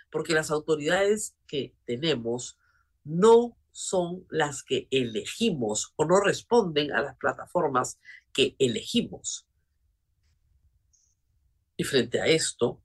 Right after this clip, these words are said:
frente a esta crisis política, el silencio es gigantesco en el gobierno. ¿Cuánto tiempo van a, a poder aguantar esto?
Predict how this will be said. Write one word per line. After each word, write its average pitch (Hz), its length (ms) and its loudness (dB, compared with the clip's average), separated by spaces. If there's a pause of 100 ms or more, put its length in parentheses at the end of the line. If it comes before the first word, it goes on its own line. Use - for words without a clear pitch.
frente 113 300 -6
a - 20 -4
esta - 320 -6
crisis 202 580 -2
política, 120 800 0 (560)
el 139 220 4
silencio 151 840 0
es 135 280 2
gigantesco 165 1500 -4
en 120 120 -4
el 120 100 -2
gobierno. 117 440 -4 (880)
¿Cuánto 277 720 2 (320)
tiempo 190 680 0
van 151 280 -2
a, 165 280 -4
a 123 160 -10
poder 135 420 -2
aguantar 123 460 -2
esto? - 420 -2